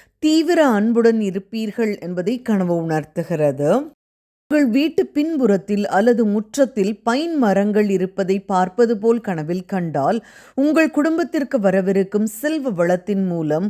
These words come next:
உங்கள் வருங்கால சந்ததியினரும் பயனடையவிருப்பதையும், நீங்கள் தொழில் செய்பவராக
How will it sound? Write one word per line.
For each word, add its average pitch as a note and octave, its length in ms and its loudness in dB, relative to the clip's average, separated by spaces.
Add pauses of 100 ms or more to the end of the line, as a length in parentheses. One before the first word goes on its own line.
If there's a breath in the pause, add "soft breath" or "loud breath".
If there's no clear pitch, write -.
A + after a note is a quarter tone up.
(340 loud breath)
உங்கள் C#4+ 340 2
வருங்கால A#3+ 720 2
சந்ததியினரும் A#3 880 -2 (120)
பயனடையவிருப்பதையும், G3+ 1300 0 (340 loud breath)
நீங்கள் D4+ 400 0
தொழில் D4 380 2
செய்பவராக A#3+ 640 0